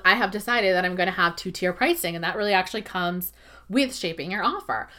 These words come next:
So I'm gonna have, I don't wanna call it basic. So, like, I'm trying to figure out a better name for it. So you can shoot me over a D M on Instagram, Kate underscore Doster, if you can think of it. But it's almost like,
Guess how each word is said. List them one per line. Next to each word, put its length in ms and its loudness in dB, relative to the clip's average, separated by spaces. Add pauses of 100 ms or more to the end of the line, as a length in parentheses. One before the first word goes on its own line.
So 260 6
I'm 120 4
gonna 180 0
have, 340 4
I 580 -12
don't 100 -10
wanna 120 -4
call 200 2
it 80 -12
basic. 520 0
So, 140 0
like, 180 4
I'm 120 2
trying 260 4
to 60 2
figure 320 0
out 300 4 (260)
a 80 6
better 220 6
name 200 -6
for 220 -6
it. 80 -14
So 80 -8
you 60 -6
can 100 -6
shoot 240 -6
me 120 -2
over 180 2
a 80 0
D 180 -8
M 120 -4
on 100 -4
Instagram, 640 -6
Kate 220 0
underscore 400 -6
Doster, 380 -4
if 80 -14
you 60 -10
can 100 -6
think 200 -10
of 80 -10
it. 140 -14 (420)
But 220 6
it's 160 0
almost 260 -4
like, 280 2